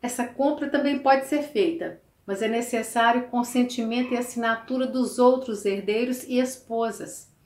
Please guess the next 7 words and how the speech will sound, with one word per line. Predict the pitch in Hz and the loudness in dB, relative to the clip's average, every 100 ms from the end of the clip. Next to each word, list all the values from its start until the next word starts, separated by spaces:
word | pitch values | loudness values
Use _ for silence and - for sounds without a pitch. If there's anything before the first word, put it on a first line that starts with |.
| - - - | -20 -20 -6
comprovando | 208 208 214 202 202 202 | -4 -2 0 2 2 2
ainda | 202 262 285 196 | 2 4 4 2
que | 196 | 2
a | 220 | 2
transação | 220 262 294 247 214 - 233 233 | 2 2 4 4 2 2 0 0
foi | 247 233 | 0 -4
feita | 233 220 233 247 | -2 -2 -2 -4